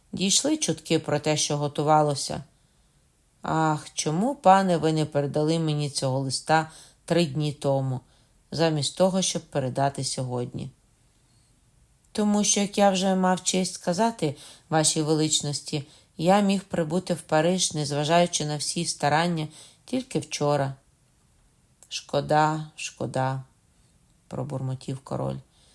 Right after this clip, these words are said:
«Тепер ми були в безпеці. Або в Ларошелі, або десь на добрій рівнині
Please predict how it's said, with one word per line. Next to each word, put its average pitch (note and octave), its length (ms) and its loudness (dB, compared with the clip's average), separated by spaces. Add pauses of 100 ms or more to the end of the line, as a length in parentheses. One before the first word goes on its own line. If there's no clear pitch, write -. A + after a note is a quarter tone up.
(320)
«Тепер B3 400 0
ми F3 180 2
були D3+ 300 2
в D#3+ 40 -2
безпеці. C3+ 840 -4 (600)
Або G3 440 2 (260)
в - 80 -8
Ларошелі, D3 760 0 (480)
або C#3+ 280 0
десь D3 280 -2
на C#3+ 100 -2
добрій C#3+ 480 0
рівнині F3+ 600 0